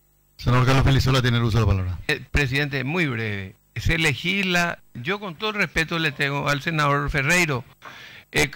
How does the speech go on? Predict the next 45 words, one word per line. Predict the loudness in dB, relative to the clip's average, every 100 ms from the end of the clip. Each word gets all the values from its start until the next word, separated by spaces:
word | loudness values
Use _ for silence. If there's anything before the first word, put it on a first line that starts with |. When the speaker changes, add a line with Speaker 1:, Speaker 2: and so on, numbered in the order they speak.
| -4
Speaker 2:
se | 0 2
legisla | 2 2 0 0
en | 0
base | 0 0 0
a |
la | -2 -2
realidad | -2 -2 -2 0 0 0
que | -4
se | -6 -8
vive, | -4 -4 -2
presidente. | -4 -6 -6 -8 -10 -8
Nosotros | -8 -2 0 0
estamos | 0 -2 0
obligados | -2 -2 -2 0 0 -2
a | -4
legislar | -4 -8 -6 -2 -2
en | -2
base | -6 -6
a |
la | -6 -4
realidad | -4 -4 -4 -4
que | -4 -6
vivimos. | -6 -12 -14 -16 -20 -20 -8
Esta | -2 0 2
es | 0
una | 2 0
realidad | 0 -2 -2 -2 0 0
que | -4
hoy | -4 -2 -2 -4 _ _ _ _
está | -2 -2 0 0
en | 0 0
aumento | -2 0 2 2 0 -2 -6 -4
y | -4 -2
hay | 0 0
una | -2 -2
situación | -2 -2 -2 -2 -4 -4 -6
grave | -2 2 4 2 0 -4 -12 -20 -20 -20 _ _ _ _ _
de, | 0 2 4 2 0
de | -2 -2
violación, | 0 -2 0 -2 -4 -4 -2 -2 -2
de | -2
abuso | -2 -4 -6 -6
sexual | -6 -4 -4 -2
de | -2
menores | -2 -2 -2 -2 -4 -10